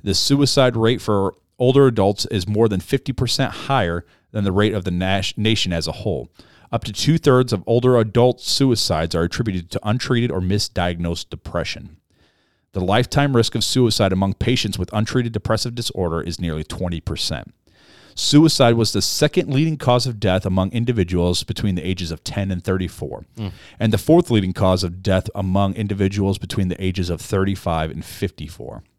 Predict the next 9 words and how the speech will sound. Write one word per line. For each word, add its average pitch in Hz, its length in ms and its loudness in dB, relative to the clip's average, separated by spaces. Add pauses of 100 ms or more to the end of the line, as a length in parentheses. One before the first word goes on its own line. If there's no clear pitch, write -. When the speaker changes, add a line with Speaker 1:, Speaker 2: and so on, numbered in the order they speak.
(580)
Speaker 1:
From 95 180 0
two 123 160 4
thousand 135 340 4
and 131 100 4
one 101 180 4
through - 160 -2
two - 160 -2
thousand 101 300 0
seventeen, 92 580 -6